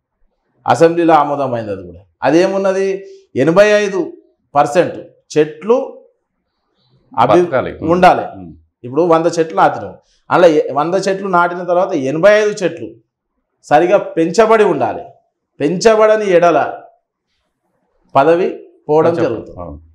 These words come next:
Speaker 1: ఇది already ఉన్నది,
Speaker 2: ఉమ్.
Speaker 1: బిల్లు కూడా పాస్ అయింది దీని మీద. మనకి ఇప్పుడు ఆనే తెలుస్తున్నది, పటంచేరు అనేది కాలుష్య నివారించాలి, కాలుష్యాన్ని నివారించాలి.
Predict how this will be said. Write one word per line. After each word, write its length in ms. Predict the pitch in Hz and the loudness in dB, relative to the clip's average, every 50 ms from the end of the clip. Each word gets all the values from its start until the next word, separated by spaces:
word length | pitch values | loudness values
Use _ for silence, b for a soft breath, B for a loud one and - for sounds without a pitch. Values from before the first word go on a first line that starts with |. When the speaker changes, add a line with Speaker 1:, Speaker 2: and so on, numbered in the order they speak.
| _ _ _ _ _ _ - _ _ _ _ _ _ _ _ _ _ _ - | _ _ _ _ _ _ -20 _ _ _ _ _ _ _ _ _ _ _ -6
Speaker 1:
ఇది 260 | 110 123 151 208 214 | -2 0 2 2 4
already 440 | 170 139 135 139 151 175 202 202 - | 4 4 4 4 2 2 0 0 -2
ఉన్నది, 300 | - 160 175 170 143 113 | 0 0 0 0 0 0
Speaker 2:
ఉమ్. 360 | - - - - 98 90 78 | -8 -10 -16 -18 -18 -14 -8
Speaker 1:
బిల్లు 200 | 120 139 156 175 175 | -6 -2 0 2 2
కూడా 140 | 180 220 | 2 2
పాస్ 300 | 208 - 147 156 160 - | 0 2 2 2 2 2
అయింది 240 | 190 175 147 127 123 | -2 -4 -4 -6 -10
దీని 100 | 110 101 | -12 -12
మీద. 100 | 95 82 82 - _ _ _ _ _ _ _ _ _ - - | -14 -20 -20 -20 _ _ _ _ _ _ _ _ _ -10 -6
మనకి 340 | 131 147 160 165 175 175 175 | 0 0 2 2 2 0 -2
ఇప్పుడు 160 | 170 170 156 | 0 2 2
ఆనే 200 | 139 147 180 196 | 2 2 0 -2
తెలుస్తున్నది, 520 | 185 165 143 135 123 - - 98 - - _ _ _ _ _ _ _ _ _ _ _ - | -2 -2 -4 -4 -8 -10 -14 -16 -18 -18 _ _ _ _ _ _ _ _ _ _ _ 0
పటంచేరు 520 | 120 127 127 170 180 180 165 190 190 180 175 | 0 2 2 2 0 0 0 0 2 2 2
అనేది 560 | 170 165 170 165 170 170 202 220 226 - - - _ _ _ _ _ _ _ _ _ | 2 2 2 -2 -2 -2 -4 -8 -8 -12 -16 -20 _ _ _ _ _ _ _ _ _
కాలుష్య 460 | - 147 170 185 196 190 190 - 202 | 2 4 4 4 2 -2 -4 -4 -4
నివారించాలి, 720 | 180 160 160 156 160 156 147 135 117 - 120 113 113 113 113 | -2 -2 0 2 2 2 2 0 -4 -4 -4 -4 -4 -6 -4
కాలుష్యాన్ని 600 | - 139 160 180 190 185 - 196 185 180 180 170 | 0 2 2 2 2 -2 -2 -2 -2 -2 -2 -4
నివారించాలి. 720 | 151 139 139 139 127 156 - - 110 95 90 90 82 - | -4 -2 -2 -2 -2 -2 -6 -8 -10 -10 -10 -12 -14 -16